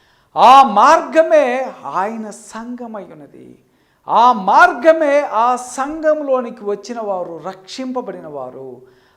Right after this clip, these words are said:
ఆ మార్గమే ఆ సంఘంలోనికి వచ్చిన వాళ్ళు పరిశుద్ధులు, నీతిమంతులు, దేవుని కుమారులు, పరిశుద్ధాత్మను వరాన్ని పొందుతారు, ఆత్మ సంబంధమైన ఆశీర్వాదాలు పొందుతారు, జీవగ్రంథంలో వారి పేరు వ్రాయబడుతుంది.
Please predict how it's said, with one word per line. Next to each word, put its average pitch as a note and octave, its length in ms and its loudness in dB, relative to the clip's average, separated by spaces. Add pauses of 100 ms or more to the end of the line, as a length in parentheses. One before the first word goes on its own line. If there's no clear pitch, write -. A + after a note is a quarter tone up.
ఆ A#3 200 2
మార్గమే D#4 720 2
ఆ A3 280 -4
సంఘంలోనికి B3 960 -8
వచ్చిన F#3+ 360 -12
వాళ్ళు F3+ 260 -8
పరిశుద్ధులు, G3+ 1000 -6
నీతిమంతులు, F#3+ 920 -10
దేవుని G3 340 -4
కుమారులు, F3+ 800 -8 (380)
పరిశుద్ధాత్మను A#3+ 1000 -2
వరాన్ని A3 440 -4
పొందుతారు, F3 800 -10
ఆత్మ G3 380 -12
సంబంధమైన A#3+ 720 -10
ఆశీర్వాదాలు A3 920 -8
పొందుతారు, E3+ 720 -12
జీవగ్రంథంలో G#3+ 840 -8
వారి E3+ 220 -10
పేరు F#3+ 380 -10
వ్రాయబడుతుంది. C#3 1160 -16